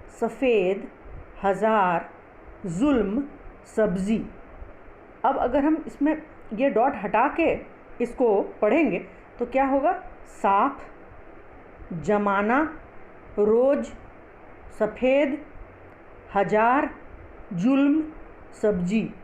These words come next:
जो गलत होगा। तो इसमें साफ़, ज़माना,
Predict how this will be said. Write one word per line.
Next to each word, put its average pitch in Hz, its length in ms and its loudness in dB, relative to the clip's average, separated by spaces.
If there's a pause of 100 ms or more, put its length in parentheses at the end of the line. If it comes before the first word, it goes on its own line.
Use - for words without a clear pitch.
(200)
जो 214 240 0
गलत 185 380 0
होगा। 143 200 -4 (1160)
तो 240 100 2
इसमें 294 480 0 (840)
साफ़, 208 520 2 (520)
ज़माना, 196 640 0